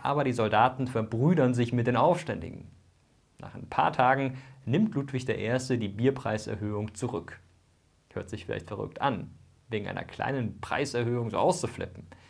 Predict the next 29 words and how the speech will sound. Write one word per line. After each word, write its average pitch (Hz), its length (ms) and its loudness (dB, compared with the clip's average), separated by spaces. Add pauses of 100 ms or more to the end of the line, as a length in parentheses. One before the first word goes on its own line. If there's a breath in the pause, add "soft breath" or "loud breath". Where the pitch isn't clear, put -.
(300 loud breath)
Aber 98 160 -4
bitte 101 200 -6
denkt 202 240 -2
daran, - 260 -8 (520 soft breath)
die 107 60 -8
meisten 139 320 0
Menschen 113 320 -2
haben 113 320 2
sehr 113 320 2
wenig 117 320 0
Geld. - 380 -2 (380 loud breath)
Und - 280 -8
Bier, 131 380 2 (320)
das - 200 -8
ist 117 100 -8
ein 120 160 -4
Grundnahrungsmittel 117 960 -4
in 92 60 -12
der - 160 -12
Zeit. - 240 -12
Das - 160 -12
wird - 320 -6
täglich 160 360 0
getrunken. - 500 -4 (400 loud breath)
Deshalb 143 320 0
kommt 123 260 0
es - 120 -8
zu 117 120 -2
Gewalt. - 440 -4